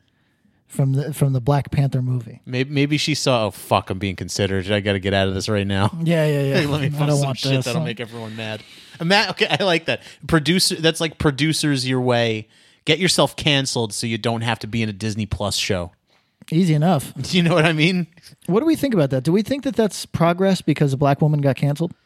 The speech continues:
Speaker 2: Maybe. Maybe.
Speaker 1: We're all on
Speaker 2: She posted some, like, vaguely anti-vax shit?
Speaker 1: Yeah, it was anti-, it was, uh, v-, vaccine skeptical.
Speaker 2: Hmm. No room for that in the world.
Speaker 1: I just saw that, uh, the, th-, there's ru-, there's rumors going on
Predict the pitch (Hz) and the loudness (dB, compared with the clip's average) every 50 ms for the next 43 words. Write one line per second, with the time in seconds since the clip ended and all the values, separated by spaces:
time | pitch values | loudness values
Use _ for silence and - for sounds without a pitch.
0 | _ _ _ _ _ _ - - - _ _ _ _ _ _ _ _ _ - 143 | _ _ _ _ _ _ -20 -20 -20 _ _ _ _ _ _ _ _ _ -2 0
1 | 147 143 139 135 147 160 160 147 - - - - _ _ _ _ _ _ - 127 | 2 2 4 2 0 0 -2 -4 -8 -16 -20 -20 _ _ _ _ _ _ -4 -2
2 | 117 117 113 123 135 139 - _ _ _ _ _ _ _ _ _ _ _ _ - | -2 -2 -2 -2 -6 -6 -8 _ _ _ _ _ _ _ _ _ _ _ _ -2
3 | 147 151 165 170 175 175 165 151 160 - 151 139 - - 165 165 170 165 143 143 | 0 2 4 4 4 4 4 2 2 0 -4 -6 -4 -2 -2 -2 -2 -4 -6 -4
4 | - - 151 147 135 120 117 110 113 120 131 139 131 135 135 131 113 113 123 123 | -2 -2 0 0 -2 -2 -4 -2 -2 0 0 0 0 -2 -2 -2 -2 -4 -4 -4
5 | - 151 - 165 165 160 156 - - - 190 180 - _ _ - - 285 269 254 | -6 -6 -2 -2 -2 -2 -2 -4 -6 -6 -6 -6 -8 _ _ -6 -2 2 2 4
6 | 190 175 185 170 160 160 156 180 175 170 151 147 165 202 233 180 139 156 175 - | 4 4 4 4 4 2 4 4 2 2 2 0 -2 -2 -4 -4 -2 -2 -4 -4
7 | - 156 147 - _ - 147 143 160 175 180 - - - 190 175 151 - - - | -4 -8 -8 -10 _ -10 -4 0 0 0 0 0 0 2 2 2 2 2 0 0
8 | 156 - - 131 - 131 117 - - - - - _ _ _ _ _ _ _ _ | 0 0 0 -2 -4 -4 -6 -6 -10 -18 -20 -20 _ _ _ _ _ _ _ _
9 | - 135 147 139 117 98 90 _ _ _ _ _ _ _ _ _ _ _ _ - | -8 -6 -4 -4 -4 -4 -6 _ _ _ _ _ _ _ _ _ _ _ _ -10
10 | - 107 107 110 113 117 113 - 113 113 120 120 - 92 92 85 82 85 87 87 | -4 -2 -2 -2 -2 -2 0 0 2 2 2 2 0 -2 -8 -8 -8 -6 -6 -8
11 | 98 - _ _ _ _ _ - - 147 147 151 175 160 - - 185 165 160 151 | -8 -12 _ _ _ _ _ -8 -4 -4 -2 0 0 -2 0 0 0 0 2 2
12 | 143 143 143 139 135 135 131 131 131 123 123 139 139 170 151 139 - - 165 143 | 2 0 0 0 0 0 0 0 -2 -2 -4 -6 -6 -6 -6 -6 -6 -6 -4 -2
13 | 151 147 143 135 127 135 151 160 139 151 156 160 - - 143 147 143 127 127 143 | 0 0 0 0 -2 -6 -8 -4 -2 0 0 0 0 2 0 0 2 2 0 2
14 | 160 185 196 185 165 143 135 117 139 131 135 131 127 123 120 123 123 123 | 2 2 4 4 2 2 2 2 0 0 0 0 0 0 0 0 -2 -4